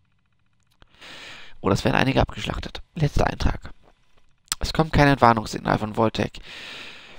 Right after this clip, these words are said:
Wir müssen no-, hier raus. Wir haben kaum noch etwas zu essen. Ich hätte Stanley fast umgebracht, weil er einen Salzcracker auf den Boden fallen gelassen hat. Das ist aber auch eine Todsünde. Ein paar von uns haben mit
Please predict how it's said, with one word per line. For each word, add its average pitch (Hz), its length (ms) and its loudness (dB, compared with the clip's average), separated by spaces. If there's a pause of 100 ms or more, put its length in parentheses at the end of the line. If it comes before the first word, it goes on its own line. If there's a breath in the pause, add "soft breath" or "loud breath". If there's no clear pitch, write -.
(140 loud breath)
Wir 107 140 2
müssen 135 300 -2
no-, 135 180 -4
hier 123 280 4
raus. - 460 4
Wir 113 140 2
haben 123 160 4
kaum 156 220 0
noch 147 160 -2
etwas - 400 -2
zu - 100 0
essen. - 300 2 (540)
Ich - 120 -2
hätte 135 300 2 (160)
Stanley 123 440 4
fast - 300 -2
umgebracht, - 680 -6
weil 107 160 4
er 107 140 6 (140)
einen 110 440 -4 (140)
Salzcracker - 800 4
auf - 80 -4
den 110 160 -6
Boden 123 300 -4
fallen 90 280 2
gelassen 90 320 -4
hat. - 220 0 (800 loud breath)
Das - 100 6
ist - 100 4
aber - 200 6
auch - 140 -8
eine - 220 -10
Todsünde. - 480 -6 (2250 loud breath)
Ein - 120 -2
paar 156 180 4
von 151 120 0
uns 139 220 -2
haben 117 240 2
mit - 280 -6